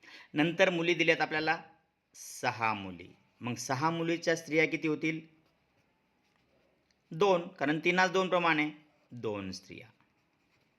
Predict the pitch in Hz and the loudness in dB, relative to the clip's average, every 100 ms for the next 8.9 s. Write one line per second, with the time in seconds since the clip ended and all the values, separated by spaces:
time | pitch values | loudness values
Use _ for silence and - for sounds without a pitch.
0 | _ _ _ _ _ _ _ _ - - | _ _ _ _ _ _ _ _ -20 -20
1 | - _ _ - _ _ _ - 135 139 | -20 _ _ -20 _ _ _ -8 -4 -2
2 | 127 95 95 151 185 135 - 90 - - | -2 -4 -6 -4 0 0 -2 -12 -18 -20
3 | _ - - - 120 131 120 101 139 - | _ -20 -16 -8 -2 -2 0 -2 -4 -12
4 | - _ 104 104 120 151 135 160 175 175 | -20 _ -10 0 2 2 0 -2 -2 -4
5 | - 156 156 156 180 185 151 123 117 113 | 0 2 2 2 2 2 2 -2 -2 -2
6 | 107 107 104 104 127 175 - - 123 131 | -4 -4 -6 -4 -6 -8 -20 -10 -2 0
7 | 143 160 - 135 151 165 - - 165 196 | 2 0 2 4 6 4 -4 -12 -2 0
8 | 147 120 113 110 117 139 - 131 151 | 0 -4 -8 -8 -8 -10 -10 -2 -2